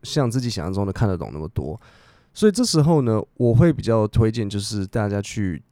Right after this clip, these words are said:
增加你们的词汇，还有对一些比较复杂跟比较长的句型的这种理解能力要加强。那其实长的句子跟短的句子，呃，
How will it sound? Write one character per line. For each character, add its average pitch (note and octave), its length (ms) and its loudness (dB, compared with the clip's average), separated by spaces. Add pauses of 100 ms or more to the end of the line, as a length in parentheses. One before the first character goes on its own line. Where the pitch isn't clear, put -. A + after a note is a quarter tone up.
(140)
增 B2+ 320 2
加 G#2+ 360 -2 (180)
你 A2 120 -6
们 E2 280 -8
的 D2+ 320 -4
词 - 300 -6
汇， G2 300 -4
还 G#2+ 140 0
有 G#2+ 100 2
对 A#2 180 0
一 A#2 60 -2
些 A#2+ 100 -4
比 G#2+ 120 -8
较 A2 180 -2
复 F3+ 440 -6
杂 F#2 340 -6
跟 C#3 160 -4
比 G#2+ 60 -8
较 A#2 300 -2
长 G2+ 380 -4
的 A2 100 -2 (100)
句 E3+ 280 -2
型 F2+ 340 -10 (360)
的 A2 120 0
这 A#2 140 -4
种 G2+ 220 -2
理 A2 120 -2
解 A2+ 120 -4
能 F#2 160 -4
力 G2+ 60 -6
要 G2+ 140 -2
加 F#2 300 -2
强。 - 260 -8 (440)
那 C#4+ 80 0
其 A3 120 -2
实 D#3 300 2 (360)
长 D3+ 200 4
的 G3 100 6
句 A3 200 2
子 C3+ 280 -2
跟 D3 320 0 (160)
短 G#2+ 160 4
的 G2+ 80 -2
句 D#3+ 240 -2
子， G#2+ 320 -4 (500)
呃， G#2 440 0